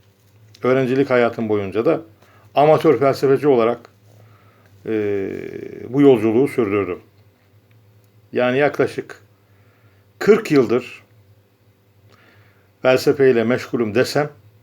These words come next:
yeridir. Bu çerçevede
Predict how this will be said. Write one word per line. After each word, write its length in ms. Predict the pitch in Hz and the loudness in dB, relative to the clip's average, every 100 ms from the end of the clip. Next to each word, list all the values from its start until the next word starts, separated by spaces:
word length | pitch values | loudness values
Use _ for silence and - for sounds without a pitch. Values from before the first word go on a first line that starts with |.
| _ _ _ _ _ _ _ | _ _ _ _ _ _ _
yeridir. 480 | 139 127 104 - - _ _ _ _ _ _ _ _ _ _ _ _ _ _ _ - | 2 2 0 -6 -14 _ _ _ _ _ _ _ _ _ _ _ _ _ _ _ -16
Bu 60 | |
çerçevede 680 | - 185 - 185 185 185 180 | -2 0 2 4 4 4 2